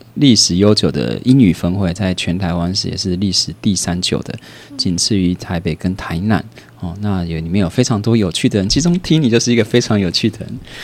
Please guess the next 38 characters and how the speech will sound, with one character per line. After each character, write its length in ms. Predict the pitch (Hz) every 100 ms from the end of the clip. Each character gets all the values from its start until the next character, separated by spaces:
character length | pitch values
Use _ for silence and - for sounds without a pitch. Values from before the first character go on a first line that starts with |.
| - -
学 220 | 127 123
识 160 | 156
很 180 | 147 95
渊 220 | 98 110
博， 200 | 113 92
但 160 | 85 98
是 140 | 104
很 160 | 101 78
谦 240 | - 92
虚。 160 | 92 92
他 140 | 104
常 200 | 104 104
常 140 | 92 87
在 100 | 92
上 320 | - 90 82
各 200 | - 101
大 240 | 90 87 -
电 180 | 95
台 160 | 82 82
节 200 | - -
目， 140 | 78 110
所 140 | -
以 40 | 101
他 140 | 101
今 140 | 98 98
天 100 | 98
来 120 | 85
上 160 | -
的 60 | 85
时 80 | 98
候， 60 | 92
他 80 | 98
非 120 | 127
常 160 | -
轻 200 | 95 113
松。 280 | 110 - 113 - - -
他 60 |
说 140 | 151